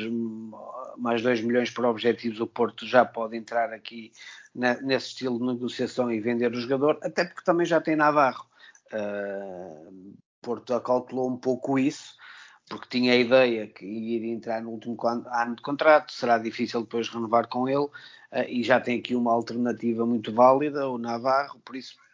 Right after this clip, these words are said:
acho que tudo se conjuga para que, que o jogador possa sair. Eh, vamos ver, porque o Porto também quer esticar aqui um bocadinho para tentar conseguir o máximo possível. A ideia do Porto seriam uns vinte milhões,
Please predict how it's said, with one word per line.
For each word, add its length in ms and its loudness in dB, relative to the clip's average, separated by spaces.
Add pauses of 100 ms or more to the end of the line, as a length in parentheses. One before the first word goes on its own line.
(100)
acho 300 0
que 160 -18
tudo 200 -2
se 120 -18
conjuga 520 2
para 220 2
que, 240 -4
que 140 -8
o 40 -2
jogador 340 2
possa 320 0
sair. 320 -2 (440)
Eh, 260 6
vamos 280 6
ver, 160 4
porque 180 -10
o 20 -8
Porto 260 -4
também 640 -2 (300)
quer 180 4
esticar 420 2
aqui 220 -4
um 80 -4
bocadinho 480 -4 (420)
para 120 2
tentar 340 6
conseguir 420 0
o 40 2
máximo 420 0
possível. 380 0
A 60 0
ideia 260 2
do 100 0
Porto 280 0
seriam 360 2
uns 120 -2
vinte 280 0
milhões, 440 6